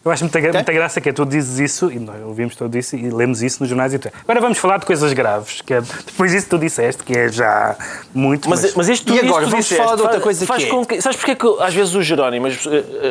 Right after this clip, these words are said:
Speaker 3: eh, as pessoas não ligam ao Jerónimo? O Jerónimo dá sempre, "Ei, pois, eles andam aí, panto, na jogatana, panto, na especulação, panto."
Speaker 2: E é
Speaker 3: E as
Speaker 2: isso.
Speaker 3: pessoas, "É, pá, lá está o Jerónimo."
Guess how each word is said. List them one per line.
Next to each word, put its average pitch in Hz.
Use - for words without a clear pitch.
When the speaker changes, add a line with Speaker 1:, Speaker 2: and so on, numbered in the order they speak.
Speaker 3:
eh, 131
as 123
pessoas 202
não 220
ligam 214
ao 208
Jerónimo? 196
O 170
Jerónimo 202
dá 190
sempre, 120
"Ei, 165
pois, 175
eles 139
andam 160
aí, 156
panto, 139
na 135
jogatana, 147
panto, 135
na 151
especulação, 160
panto." 143
Speaker 2:
E -
é -
Speaker 3:
E 165
as 185
Speaker 2:
isso. -
Speaker 3:
pessoas, 202
"É, 262
pá, 185
lá 190
está 202
o 185
Jerónimo." 170